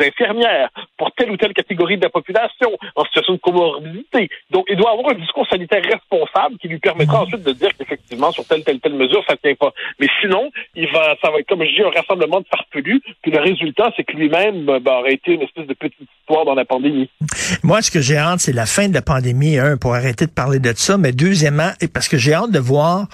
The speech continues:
Speaker 2: Éric Duhaime post-pandémie, parce que là,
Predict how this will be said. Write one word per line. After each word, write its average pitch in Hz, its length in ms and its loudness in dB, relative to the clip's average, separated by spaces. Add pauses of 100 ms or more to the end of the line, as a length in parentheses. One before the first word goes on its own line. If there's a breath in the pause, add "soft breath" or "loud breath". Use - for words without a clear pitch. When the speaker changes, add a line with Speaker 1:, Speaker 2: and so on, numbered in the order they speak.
(400 loud breath)
Speaker 2:
Éric 165 300 2
Duhaime 160 500 2 (120)
post-pandémie, 139 840 2
parce 131 240 0
que 156 100 2
là, 143 420 2